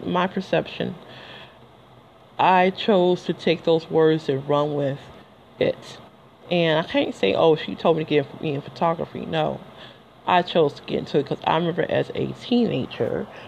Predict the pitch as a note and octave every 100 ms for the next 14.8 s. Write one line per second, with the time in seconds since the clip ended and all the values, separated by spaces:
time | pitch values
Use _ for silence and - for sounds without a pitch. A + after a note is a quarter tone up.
0 | - - E3 E3 - - E3+ - - E3+
1 | D3+ D3+ - C#3+ C#3+ C#3+ - - C3 -
2 | C3+ - F#3 C4 D4+ - G3 E3+ D#3+ E3+
3 | D3+ - - C#3+ C3 C3+ C3+ - D3+ B2+
4 | A#2+ B2+ B2+ - - - - - - G#3
5 | G#3 G3+ - D#3+ D#3+ D#3+ F3 - E3 E3+
6 | A3+ C#4 F4+ D#4 - - C#3+ D#3 G#3+ C#4+
7 | E4 D4+ - - - - F#3+ G#3+ A3+ A3
8 | G#3+ G#3+ G#3+ F#3+ F#3+ F#3+ F#3 F#3 F#3 -
9 | - G#2 D3 D3 F3 F3+ - F#3 A#3+ -
10 | B3+ A#3 G#3+ - B3 B3+ - F#3+ F3 E3+
11 | D3 C#3+ - - C3+ - F#3 - - -
12 | - F#3+ F3+ - - E3 E3+ E3 E3 F3
13 | - - - - - F3 F3 E3+ B2 D3+
14 | C#3+ - - F#3+ F#3+ F3+ G#3 A3+